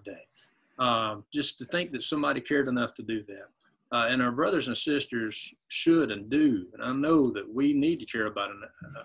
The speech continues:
care about each other enough, uh, to go to God in prayer for them,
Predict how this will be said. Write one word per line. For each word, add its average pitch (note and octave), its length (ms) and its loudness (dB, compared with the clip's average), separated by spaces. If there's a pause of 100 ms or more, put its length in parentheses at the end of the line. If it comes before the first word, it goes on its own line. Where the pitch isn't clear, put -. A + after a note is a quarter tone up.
(180)
care E3+ 160 2
about C3+ 320 0
each C3 180 -6
other A2+ 260 -2
enough, G#2+ 380 -4 (600)
uh, - 180 -20
to G#2+ 80 -14
go C3+ 140 2
to D#3 80 0
God D3+ 220 2
in A#2+ 60 -2
prayer D3+ 260 -2
for A#2 240 -4
them, G2 160 -14